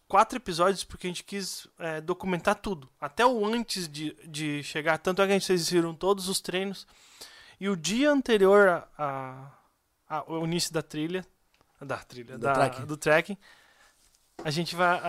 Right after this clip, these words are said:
Speaker 1: a gente também fez o vídeo e lá a gente gravou bastante coisa, bastante coisa. Sofrimento pra caralho.
Speaker 2: É, foi,
Speaker 1: Meu Deus.
Speaker 2: essa, essa, essa expedição foi toda documentada desde o início.
Speaker 1: É.
Speaker 2: Né? Desde a compra dos materiais, porque a gente fez um vídeo apresentando a mochila,
Speaker 1: Uhum.
Speaker 2: até os treinamentos dos rapazes, né?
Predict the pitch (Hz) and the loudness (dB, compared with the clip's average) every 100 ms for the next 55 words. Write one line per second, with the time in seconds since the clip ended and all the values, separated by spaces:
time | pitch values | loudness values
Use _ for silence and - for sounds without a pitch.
0 | 160 156 156 165 - 170 170 180 180 180 | -2 -2 -4 -6 -2 0 0 0 0 -2
1 | 170 202 202 - - 160 165 180 175 156 | -4 -4 -6 -12 -8 2 4 4 2 -4
2 | 143 156 156 - 156 156 - 139 113 - | -4 -4 -4 -4 -8 -10 -8 -8 -8 -10
3 | - - 147 143 - 110 - 151 139 139 | -10 -6 -6 -6 -12 -16 -10 -10 -10 -10
4 | 147 - 139 127 - 160 135 180 202 190 | -10 -10 -14 -12 -4 0 4 4 4 -2
5 | 196 202 208 196 175 - 220 170 117 165 | 0 2 2 4 4 4 4 4 4 4
6 | - 196 160 135 110 143 - 165 - 147 | 4 4 6 4 2 0 0 -4 -2 -4
7 | 123 156 147 147 151 151 143 139 147 147 | -4 -4 -6 -4 -4 -4 -4 -2 0 -2
8 | 165 160 123 - - 139 120 - - - | -2 -4 -6 -8 -8 -6 -6 -8 -20 -20
9 | - 139 156 165 208 190 196 185 151 156 | -4 0 2 4 4 2 0 0 2 2
10 | 147 180 180 143 143 131 131 139 135 127 | 4 2 0 -2 -2 0 0 0 -2 -4
11 | 123 127 127 113 - 165 220 _ _ _ | -4 -4 -4 -6 -6 -8 -10 _ _ _
12 | 156 165 151 135 120 120 123 143 - 151 | -16 -14 -14 -8 0 0 2 -2 -2 -2
13 | 147 143 131 127 120 131 208 196 135 123 | -2 -2 -2 2 4 4 2 -4 -4 -4
14 | 214 | -8